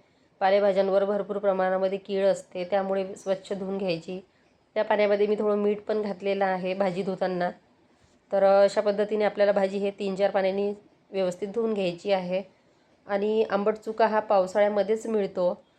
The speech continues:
बाकी सीझनमध्ये तो सहसा मिळत नाही. आणि या सीझनमध्ये भाजी छान असते ही आणि आरोग्यासाठी पण पौष्टिक अशी भाजी आहे.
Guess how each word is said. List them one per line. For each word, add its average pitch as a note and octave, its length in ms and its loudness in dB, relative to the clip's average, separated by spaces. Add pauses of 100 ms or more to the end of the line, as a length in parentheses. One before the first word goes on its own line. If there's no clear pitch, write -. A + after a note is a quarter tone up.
(300)
बाकी F#3+ 280 -2
सीझनमध्ये G#3 560 0
तो G#3 480 -2 (100)
सहसा G#3 280 2
मिळत G3+ 340 2
नाही. G#3 280 -2 (680)
आणि G3 380 0
या G#3+ 200 4
सीझनमध्ये G#3+ 800 -2
भाजी G3+ 280 -2
छान G#3+ 280 0
असते G3+ 240 -4
ही G3+ 280 -8 (840)
आणि G3+ 300 -2 (100)
आरोग्यासाठी G3+ 540 2
पण G#3+ 180 -2
पौष्टिक G#3 440 -4
अशी G#3 160 -4
भाजी G3 360 -2
आहे. F#3 320 0